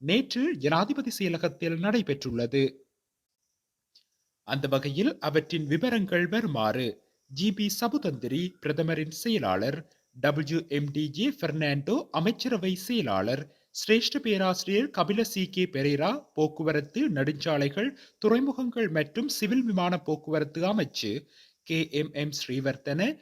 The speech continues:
நிதி திட்டமிடல் மற்றும் பொருளாதார அபிவிருத்தி அமைச்சு, ஜே எம் திலகா ஜெயசுந்தர, கைத்தொழில் மற்றும் தொழில் முயற்சி அபிவிருத்தி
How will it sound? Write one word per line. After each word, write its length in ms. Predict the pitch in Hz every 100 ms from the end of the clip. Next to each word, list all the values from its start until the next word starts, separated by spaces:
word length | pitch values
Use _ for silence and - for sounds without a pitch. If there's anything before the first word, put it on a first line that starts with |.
| _
நிதி 300 | - 165 285
திட்டமிடல் 580 | 285 247 226 190 190 202
மற்றும் 420 | 156 139 - 233 302 - _
பொருளாதார 680 | 185 233 254 247 233 220 -
அபிவிருத்தி 560 | 147 165 160 165 - 190
அமைச்சு, 440 | 220 147 - 117 110 - _ _ _
ஜே 240 | 127 151 -
எம் 240 | 139 147
திலகா 380 | 151 143 147 156
ஜெயசுந்தர, 640 | 139 117 139 - 143 151 165 302 - _
கைத்தொழில் 560 | - 196 214 294 269 240
மற்றும் 440 | 196 185 240 311
தொழில் 280 | 226 208 262
முயற்சி 400 | 240 214 208 208 208
அபிவிருத்தி 600 | 147 156 170 170 -